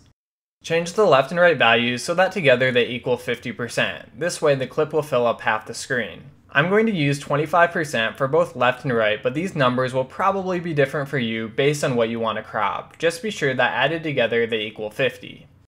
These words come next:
Once you're finished, go up to the position value under motion and drag the position's first value to the left to move the clip until it's barely touching the edge of the frame.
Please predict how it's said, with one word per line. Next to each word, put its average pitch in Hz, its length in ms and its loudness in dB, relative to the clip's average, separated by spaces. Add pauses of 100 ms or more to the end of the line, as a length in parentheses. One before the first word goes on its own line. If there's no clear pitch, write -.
(160)
Once 156 240 -2
you're 202 100 4
finished, 120 460 0
go - 60 4
up - 100 0
to 196 80 -6
the 175 100 -4
position 160 500 -2
value 123 360 4
under 143 200 2
motion 117 460 0
and 117 160 -4
drag 147 220 4
the 175 80 -8
position's 147 560 -6
first 190 340 -6
value 156 300 2
to 165 100 -6
the 143 120 0
left 113 340 2
to 147 80 -6
move 156 180 -4
the - 80 -8
clip 123 380 0
until 131 260 -2
it's 143 140 -4
barely 147 400 0
touching 120 420 -2
the 117 140 -2
edge 110 160 -2
of 110 120 -8
the 113 60 -14
frame. 117 600 -6